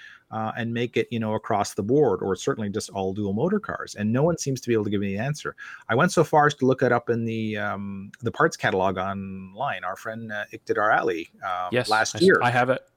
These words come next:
Speaker 1: You, yeah, we all did. Everybody downloaded it. It's, it's, you know, it's Model three porn. I said, "Oh, look at all the parts. Wow." So I looked up the parts for it, and you can see all, there's, there's designations, there's notes in the listings for all the parts that are model, uh, Performance Model three specific.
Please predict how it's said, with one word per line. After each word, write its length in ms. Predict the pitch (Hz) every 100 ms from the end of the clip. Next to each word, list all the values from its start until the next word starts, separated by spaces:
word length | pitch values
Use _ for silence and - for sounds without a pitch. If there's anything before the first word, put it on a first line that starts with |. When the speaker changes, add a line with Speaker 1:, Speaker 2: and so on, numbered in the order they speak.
| -
Speaker 1:
You, 200 | 139 123
yeah, 140 | 131 127
we 140 | 135
all 140 | 156
did. 220 | 143 95 110
Everybody 380 | 151 156 139
downloaded 500 | 120 135 135 98 87
it. 100 | 87 95
It's, 160 | 98
it's, 320 | 101 104 - 123
you 80 |
know, 120 | 104 87
it's 140 | 107
Model 220 | 104 104
three 160 | 101 131
porn. 240 | 131 82 82
I 80 |
said, 140 | 120 -
"Oh, 60 | -
look 80 |
at 80 | 123
all 100 | 123
the 60 | 123
parts. 380 | 117 113 110 98
Wow." 400 | 95 98 98 - - - - -
So 440 | - 123 123 123 -
I 160 | 123
looked 320 | 127 139 156
up 160 | 156 151
the 80 | 135
parts 320 | 160 262 302
for 240 | - 92
it, 60 | 110
and 100 | 123
you 60 | 123
can 160 | 135
see 340 | - 220 262 254
all, 380 | 123 147 208 214
there's, 240 | 160 139 117
there's 180 | 127
designations, 800 | 120 202 196 143 139 151 110 98
there's 200 | 104 98
notes 460 | 123 156 143 - -
in 160 | 117
the 80 | 107
listings 460 | 123 165 - 95 95
for 140 | 110
all 100 | 117
the 80 | 123
parts 340 | - 117 -
that 140 | - 110
are 100 | 101
model, 300 | 104 110 110
uh, 120 | 107
Performance 500 | 98 113 - 135 147
Model 180 | 127 127
three 160 | - 135
specific. 520 | - 104 151 208 -